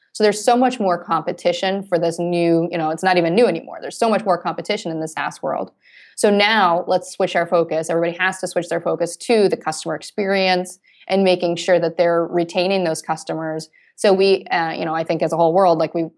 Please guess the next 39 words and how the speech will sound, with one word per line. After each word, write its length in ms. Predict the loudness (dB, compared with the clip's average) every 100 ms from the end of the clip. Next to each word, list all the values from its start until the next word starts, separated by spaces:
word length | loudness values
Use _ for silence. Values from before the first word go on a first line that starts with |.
| -6
it, 100 | -2
we 100 | -2
took 200 | 0 2
a 60 | 4
while 340 | 4 4 0
to 80 | -2
catch 320 | -6 -6 -4
up 180 | -4 -6
to, 440 | -4 -2 -2 -4 _ _ _ -6
and 400 | -4 -4 -6 -12 -20 _ 0
along 380 | 4 4 4 2
with 120 | 0
the 80 | -2
pace 240 | -4 -4
of 80 | -4
innovation, 540 | -4 -2 -2 -2 -2
all 180 | 2 2
these 180 | 2 -2
things 220 | -6 -6
were 80 | -6
changing. 480 | -2 0 0 0 -2
And 140 | 0
now 280 | 0 0 -2
is 120 | -2
the 100 | -4
time 240 | -4 -4
where 120 | -2 2
everybody's 360 | 2 2 2
realizing, 520 | 2 2 0 -2 -4 -4
"Oh, 160 | -6 -6 -6
oh 80 | -4
shit, 320 | -2 -4 -2 0 0 -2 -10 -18
<laughs> 560 | -16 -18 -20 _ _ 0
I 100 | 4
left 240 | 4 4
those 160 | 0 0
customers 440 | 0 0 -2 -6
hanging." 540 | -2 -2 -2 -6 -8 -14 _ _ 0
And 500 | 2 2 -2 -6